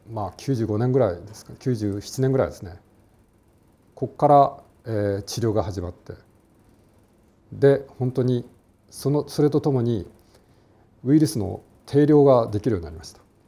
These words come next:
で、定量ができるっていうのは何がいいかというと、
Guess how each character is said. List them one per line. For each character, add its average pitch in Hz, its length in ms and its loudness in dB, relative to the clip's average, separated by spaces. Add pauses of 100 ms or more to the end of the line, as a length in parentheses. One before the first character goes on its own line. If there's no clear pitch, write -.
(1400)
で、 110 80 -10
定 165 180 4
量 196 120 10
が 185 100 10
で 180 80 6
き 196 100 0
る 165 40 4
っ 143 40 0
て 113 80 -6
い - 40 -2
う - 20 -4
の 92 60 -6
は 95 60 -6
何 123 220 2
が 104 80 2
い 104 80 0
い 95 60 -6
か 92 100 -8
と - 120 -12
い 87 40 -8
う 87 60 -12
と、 92 320 -6